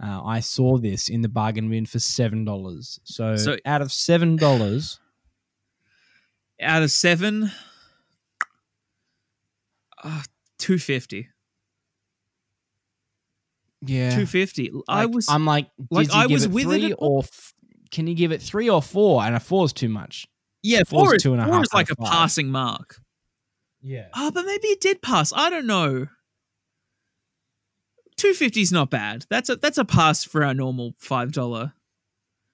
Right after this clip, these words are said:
Speaker 2: Like, uh, you know what? Let me look at it this way. If I, if it was on iTunes, I don't know if I'd buy it for seven dollars. I might fuck around and
Speaker 1: No.
Speaker 2: rent it for two forty-nine.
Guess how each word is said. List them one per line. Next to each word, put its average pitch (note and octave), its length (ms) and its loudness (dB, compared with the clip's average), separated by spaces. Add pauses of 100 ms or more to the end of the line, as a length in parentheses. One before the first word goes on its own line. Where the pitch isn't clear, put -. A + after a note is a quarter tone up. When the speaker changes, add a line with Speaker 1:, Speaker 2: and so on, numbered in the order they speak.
(160)
Speaker 2:
Like, C#4+ 380 0
uh, - 140 -8
you D4+ 200 -4
know D4+ 140 2
what? D4 120 0
Let D4 120 -2
me C#4+ 80 -2
look C4+ 160 -2
at G3+ 60 0
it F#3+ 80 -4
this F3+ 180 0
way. C3+ 180 -2
If E3+ 140 -4
I, F3 300 4 (140)
if D#3+ 200 -2
it C3 60 -4
was D3 200 0
on D3+ 120 -2
iTunes, D3+ 480 0
I E3 140 4
don't A3 160 2
know G3+ 120 2
if E3+ 100 0
I'd D#3+ 160 2
buy E3 240 2
it E3+ 200 0 (140)
for C#3 120 -6
seven C#3+ 340 0
dollars. D#3 500 2 (840)
I F#3 60 0
might F#3 180 4
fuck F3 200 2
around D#3 240 4
and C#3+ 80 4
Speaker 1:
No. C#3+ 60 4
Speaker 2:
rent D3+ 220 2
it - 140 -2
for D3+ 120 -2 (280)
two D3+ 180 4
forty-nine. B2+ 560 -2